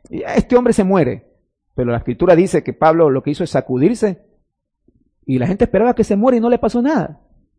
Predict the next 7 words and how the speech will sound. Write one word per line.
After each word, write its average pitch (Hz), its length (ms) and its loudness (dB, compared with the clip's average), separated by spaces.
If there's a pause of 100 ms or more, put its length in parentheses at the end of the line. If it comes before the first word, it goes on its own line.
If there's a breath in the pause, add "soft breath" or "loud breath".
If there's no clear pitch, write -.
(1800)
¿Sí 175 120 0
se 175 120 0
da 180 100 4
cuenta? 175 300 0
¿Por - 120 -4
qué? 143 160 -2
Porque 123 480 -6